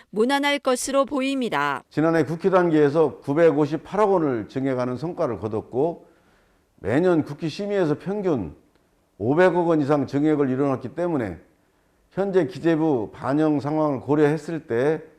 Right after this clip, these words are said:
Speaker 2: 칠 년 연속 일조 원 확보는 무리가 없을 것으로 전망하고 있습니다.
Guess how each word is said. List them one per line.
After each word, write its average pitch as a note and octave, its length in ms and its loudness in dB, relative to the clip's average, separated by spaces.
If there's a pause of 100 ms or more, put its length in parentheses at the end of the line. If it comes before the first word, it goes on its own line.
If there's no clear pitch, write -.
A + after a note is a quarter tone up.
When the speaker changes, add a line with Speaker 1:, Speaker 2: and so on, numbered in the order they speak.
(400)
Speaker 2:
칠 A3 200 -10
년 A3 240 4
연속 B2 580 0 (420)
일조 D#3+ 400 0
원 E3 100 2
확보는 D#3 480 -2
무리가 D3+ 300 2
없을 B2+ 240 -4
것으로 D#3 600 -4 (100)
전망하고 C3+ 540 0
있습니다. D#2+ 500 -10